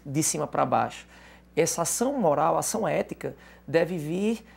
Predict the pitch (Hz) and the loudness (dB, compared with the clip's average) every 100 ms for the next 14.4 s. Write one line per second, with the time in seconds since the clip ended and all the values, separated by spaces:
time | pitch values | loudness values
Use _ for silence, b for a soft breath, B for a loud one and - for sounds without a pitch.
0 | B 147 175 - 254 269 269 262 - 175 | B -6 -4 2 2 2 0 -2 2 0
1 | 208 320 294 320 247 233 233 247 233 214 | 2 -2 -2 -4 0 0 -2 -2 -2 0
2 | 156 123 123 - B B 160 165 180 190 | 0 -2 -4 -12 B B -2 2 4 4
3 | 208 165 190 285 220 - - 170 147 156 | 2 0 -2 -4 -8 -18 0 2 2 0
4 | 135 120 117 - B B - 214 247 240 | 0 -2 -6 -16 B B -6 -2 -2 2
5 | 220 214 185 147 185 202 165 160 - 175 | 2 2 2 2 2 2 2 -2 -4 -2
6 | 175 170 160 156 147 170 - - - - | 0 -2 -2 -2 2 2 0 -4 -18 -10
7 | 240 311 294 220 208 185 - 185 165 - | -4 0 4 4 2 -4 -4 -6 -8 -2
8 | 180 180 180 - B B 226 247 214 - | 0 0 0 -16 B B 2 2 2 0
9 | 233 214 196 202 208 190 202 - 190 196 | -2 -2 -2 0 0 0 -2 -2 -2 0
10 | 196 190 185 190 196 202 - - 156 175 | 0 0 -2 0 0 0 -4 0 0 0
11 | - B B - 185 175 175 175 175 135 | -6 B B 0 2 2 0 -2 0 2
12 | 110 - - B B B 190 202 220 285 | 2 -2 -16 B B B -4 2 2 0
13 | - 247 196 180 - 202 202 185 233 151 | -2 0 2 2 0 -4 -2 -2 -2 -4
14 | 104 - 170 | -6 -4 -4